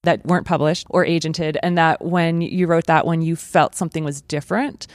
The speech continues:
And that really struck me, 'cause I had that same experience with my novel. I wrote novels before my novel got published, and I did feel this one was different. So this makes me think more broadly as a writer about confidence and about instinct and persistence.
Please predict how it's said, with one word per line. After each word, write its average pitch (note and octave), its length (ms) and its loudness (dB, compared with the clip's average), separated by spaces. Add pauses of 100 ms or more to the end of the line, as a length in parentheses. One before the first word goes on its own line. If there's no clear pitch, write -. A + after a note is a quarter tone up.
(320)
And G#3 160 4
that G#3 160 4
really G#3+ 240 2
struck - 320 0
me, G#3 100 0
'cause G3+ 160 -2
I G3 120 4
had G#3 160 4
that F#3 120 0
same F3+ 180 -2
experience E3+ 460 -4
with E3+ 140 -8
my D#3+ 120 0
novel. E3 300 0
I D#3+ 240 4
wrote F3+ 240 0
novels E3+ 300 2
before E3 420 0
my D3+ 220 0
novel F3 260 2
got E3+ 200 0
published, F3 500 2
and E3 120 0
I D#3 120 0
did D#3 200 0
feel D#3+ 280 0
this D3 240 -6
one D3+ 120 -6
was C#3+ 140 -6
different. A3 420 -4 (240)
So - 220 4
this C4+ 220 2
makes D4 200 -2
me B3 140 0
think G3 260 -2
more F#3+ 200 0
broadly E3+ 560 2
as F#3 240 2
a F#3+ 80 0
writer D#3 560 -2
about D#3 320 0
confidence A#3+ 840 -2
and F3+ 120 2
about D#3+ 340 2
instinct D#3+ 800 -2 (240)
and E3 360 2
persistence. G3+ 800 -4